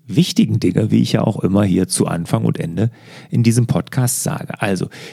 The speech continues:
die Handschrift filtert diese unwichtigen, lauten Dinge einfach aus. Als Beispiel ganz einfach gucken wir uns mal einen digitalen Taskmanager an. Da ist es eigentlich ein gutes Beispiel und da kann ich auch wirklich aus eigener Erfahrung ja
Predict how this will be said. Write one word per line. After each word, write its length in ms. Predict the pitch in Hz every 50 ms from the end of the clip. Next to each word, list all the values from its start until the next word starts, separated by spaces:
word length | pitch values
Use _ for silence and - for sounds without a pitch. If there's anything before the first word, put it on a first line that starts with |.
| - -
die 120 | - 95
Handschrift 420 | - 165 185 175 - - 170 -
filtert 420 | - - 147 151 151 - 127 117 -
diese 240 | 120 120 107 117 -
unwichtigen, 560 | - 143 151 151 139 127 - - 113 107 104
lauten 380 | 98 104 110 120 117 - 104
Dinge 320 | 92 90 87 95 101 107 113 - _ _ _ _ _ _
einfach 540 | - - 87 90 - - 131 127 127 - - -
aus. 300 | - - - - - - _ _ - - - - - - - - - -
Als 160 | - 135 - -
Beispiel 480 | - 170 202 208 - - - 190 185
ganz 200 | 170 160 151 143
einfach 440 | - - 127 135 143 - 131 117 -
gucken 260 | - - 156 - 165
wir 80 | 139 120
uns 140 | 113 - -
mal 140 | 117 110
einen 240 | 95 104 104 107 104
digitalen 640 | 107 131 143 143 - - - 110 107 113 120 131 -
Taskmanager 800 | - - 208 220 - - - - 87 - - - 175 175 - -
an. 120 | - -
Da 100 | - -
ist 220 | 147 147 151 -
es 120 | 147 131 -
eigentlich 280 | - 120 120 120 113
ein 160 | 127 113 107 104
gutes 360 | 123 165 202 - 208 - -
Beispiel 440 | - 104 104 107 117 - - 127 131
und 100 | 127 120
da 60 | 113
kann 180 | - 156 160
ich 120 | 156 135 -
auch 100 | 110 101
wirklich 240 | 131 156 151 - 98
aus 180 | 110 - -
eigener 340 | 135 131 160 170 165 151 135
Erfahrung 480 | 113 107 - - 151 160 160 147 107 98
ja 220 | 92 85 87 -